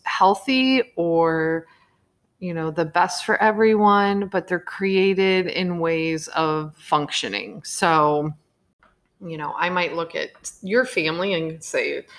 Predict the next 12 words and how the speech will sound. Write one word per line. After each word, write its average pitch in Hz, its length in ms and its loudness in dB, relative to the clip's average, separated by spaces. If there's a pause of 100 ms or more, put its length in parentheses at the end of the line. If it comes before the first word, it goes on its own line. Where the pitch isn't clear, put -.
(360)
"Wow, 233 140 2
how 190 140 0
are 220 100 2
you 247 100 0
guys 226 220 2
functioning 196 580 0
that 135 220 -2
way?" - 400 -4
But 156 420 0
for 180 160 -2
you 202 460 2
all, 165 640 2